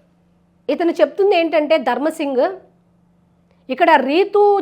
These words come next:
చౌదరి మాత్రమే కాదు, ఆమెకు సంబంధించిన వాళ్ళు చాలామంది కూడా ఉన్నారు ఇందులో, ఈ స్కామ్‌లో, వాళ్ళను కూడా బినామీలుగా వాడారు,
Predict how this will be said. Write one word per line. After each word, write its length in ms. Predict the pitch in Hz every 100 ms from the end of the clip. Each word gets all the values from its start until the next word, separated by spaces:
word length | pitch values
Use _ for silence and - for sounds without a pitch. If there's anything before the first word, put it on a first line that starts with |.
| 359
చౌదరి 300 | 311 302 339
మాత్రమే 500 | 302 285 330 330 330
కాదు, 380 | 311 262 330
ఆమెకు 400 | 285 233 262 294
సంబంధించిన 640 | 269 254 277 302 302 294 269
వాళ్ళు 260 | 254 247
చాలామంది 640 | 262 240 185 247 254 240 226
కూడా 260 | 220 226
ఉన్నారు 420 | 254 196 202 202
ఇందులో, 500 | 196 175 170 190 190
ఈ 180 | 175 226
స్కామ్‌లో, 560 | 240 - 185 175 175 202
వాళ్ళను 500 | 170 180 214 226 240
కూడా 240 | 226 220
బినామీలుగా 720 | 208 190 196 196 185 175 208
వాడారు, 540 | 220 170 170 170 170